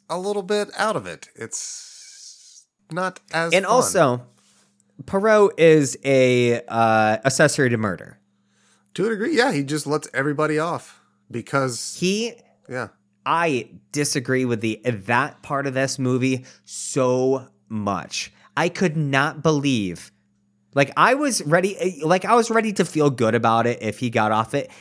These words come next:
Speaker 2: and he felt so bad that all of them were about to be arrested. But also, that's the way it's gotta be. But instead, he lets all of these people that just murdered somebody on a train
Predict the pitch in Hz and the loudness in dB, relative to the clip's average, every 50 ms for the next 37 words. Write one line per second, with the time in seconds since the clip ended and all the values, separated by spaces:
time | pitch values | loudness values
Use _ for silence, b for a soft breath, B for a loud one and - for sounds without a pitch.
0 | B B - 117 120 117 104 - - - - - 139 143 156 - - - - - | B B -6 -4 -4 -4 -4 -8 -12 -6 0 2 2 2 2 -2 -6 -8 -6 -6
1 | - - 135 131 135 131 117 107 101 104 107 98 104 95 90 - _ _ - 110 | -2 0 2 2 2 2 2 0 0 0 0 -2 -4 -6 -8 -8 _ _ -6 -4
2 | 104 104 110 113 101 104 104 104 101 101 101 104 98 101 98 104 - - 104 104 | -2 -2 -2 -2 -2 -2 -4 -2 -2 0 0 0 0 -2 -4 -4 -6 -6 -6 -4
3 | 101 98 92 92 98 - - - 131 135 135 - _ _ _ _ _ _ _ _ | -4 -4 -4 -4 -6 -6 -4 -4 -4 -4 -4 -8 _ _ _ _ _ _ _ _
4 | _ _ _ _ _ _ _ _ _ _ _ _ _ _ _ _ _ _ _ _ | _ _ _ _ _ _ _ _ _ _ _ _ _ _ _ _ _ _ _ _
5 | _ _ 202 202 214 226 220 - 254 233 196 165 208 208 208 - - 202 202 202 | _ _ -2 0 0 0 0 2 2 2 4 4 2 2 2 0 0 2 4 4
6 | 202 196 - - 196 185 185 185 170 151 180 185 131 85 82 - _ _ _ 143 | 4 2 2 0 2 4 4 4 4 4 2 2 2 0 -4 -8 _ _ _ -2
7 | 156 156 160 147 - - - 208 202 196 170 147 123 b b b b b b b | 0 2 0 0 -2 -2 0 0 0 2 0 -2 -4 b b b b b b b
8 | - 170 175 196 185 - - - 147 160 170 196 214 202 185 185 196 185 165 - | -6 -2 2 2 2 0 -2 -4 -2 -2 0 0 0 -2 -2 -2 -4 -4 -4 -4
9 | - 196 190 185 - 175 139 123 139 139 139 151 151 - - 139 131 131 147 165 | -2 -2 -2 0 0 0 2 2 0 0 -2 -4 -4 -4 -2 -2 -2 2 4 4
10 | 175 190 196 196 160 - - - 147 127 131 135 135 135 131 127 123 120 - - | 4 4 4 4 2 0 0 0 0 2 2 2 2 2 2 0 0 -2 -2 -2
11 | 156 156 160 143 120 107 101 | -2 -2 0 0 -2 -4 -6